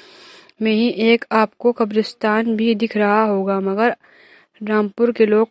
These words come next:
कूड़े को लेकर बहुत ज़्यादा परेशान हैं, क्योंकि कूड़े की समस्या को ज़्यादा ही बढ़ती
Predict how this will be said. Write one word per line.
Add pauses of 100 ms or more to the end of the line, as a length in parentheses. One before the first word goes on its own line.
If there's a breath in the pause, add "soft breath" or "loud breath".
कूड़े (760 soft breath)
को
लेकर
बहुत
ज़्यादा
परेशान
हैं,
क्योंकि
कूड़े
की
समस्या
को
ज़्यादा
ही
बढ़ती